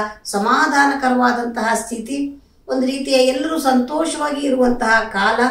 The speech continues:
ಹಾಗಾಗಿ ಈ ವಾರದಲ್ಲಿ ಕೌಟುಂಬಿಕ ಸೌಖ್ಯ ಕೂಡ ನಿಮ್ಮ ಪಾಲಿಗೆ ಹೆಚ್ಚಾಗಿಯೇ ಇರತಕ್ಕಂಥದ್ದು. ಹಾಗಾಗಿ ಒಟ್ಟಾರೆ ಹೇಳುವಾಗ ಎಲ್ಲ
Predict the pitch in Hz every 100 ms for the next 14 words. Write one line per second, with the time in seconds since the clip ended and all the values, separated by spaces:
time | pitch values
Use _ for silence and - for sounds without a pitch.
0 | 247 - _ - 247 269 254 247 240 254
1 | 277 254 240 240 262 254 240 247 - -
2 | 185 240 294 277 269 240 240 240 240 247
3 | 208 202 196 196 190 190 202 208 185 185
4 | - - 160 156 - 208 233 247 254 285
5 | - 202 - 165 160 156 160 165 294 -
6 | _ _ _ - 277 302 311 262 262 254
7 | 247 - 320 330 285 277 254 254 254 233
8 | 214 240 349 381